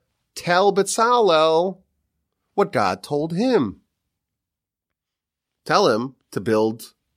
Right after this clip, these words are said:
the Mishkan first, and then to build the vessels. So he says something absolutely fascinating. He says, "What's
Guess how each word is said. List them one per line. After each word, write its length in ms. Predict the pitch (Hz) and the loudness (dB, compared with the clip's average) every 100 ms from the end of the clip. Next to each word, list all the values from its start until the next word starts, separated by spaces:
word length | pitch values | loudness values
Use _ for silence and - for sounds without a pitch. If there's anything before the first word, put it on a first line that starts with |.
| _ _ _ _ _ _ _ _ _ _ | _ _ _ _ _ _ _ _ _ _
the 80 | 117 | -2
Mishkan 300 | 117 160 151 | 0 2 4
first, 440 | 110 107 - - _ _ _ _ _ | 4 2 -2 -12 _ _ _ _ _
and 180 | - 107 | 0 0
then 340 | 87 78 87 - _ _ _ _ _ _ _ _ _ _ _ _ _ _ | 0 -2 -6 -14 _ _ _ _ _ _ _ _ _ _ _ _ _ _
to 80 | - | -8
build 140 | 95 92 | -4 0
the 60 | |
vessels. 580 | 139 165 - 80 - - _ _ _ _ _ _ _ _ _ _ _ _ _ _ _ _ | 2 2 0 -4 -8 -12 _ _ _ _ _ _ _ _ _ _ _ _ _ _ _ _
So 160 | - 117 | -2 2
he 100 | 139 | 2
says 160 | 139 | 2
something 240 | 135 120 113 | 2 2 2
absolutely 360 | 117 127 110 | 0 0 0
fascinating. 480 | 101 85 95 76 73 - _ _ _ _ _ _ _ _ _ _ _ _ _ _ _ _ _ _ _ _ _ _ _ _ _ _ | 0 -2 -4 -4 -6 -14 _ _ _ _ _ _ _ _ _ _ _ _ _ _ _ _ _ _ _ _ _ _ _ _ _ _
He 120 | - | -4
says, 720 | - - 160 92 92 - - - _ _ _ _ _ _ _ _ _ - | 2 4 4 2 0 -2 -4 -8 _ _ _ _ _ _ _ _ _ -2
"What's 480 | 147 196 - - | 0 2 2 0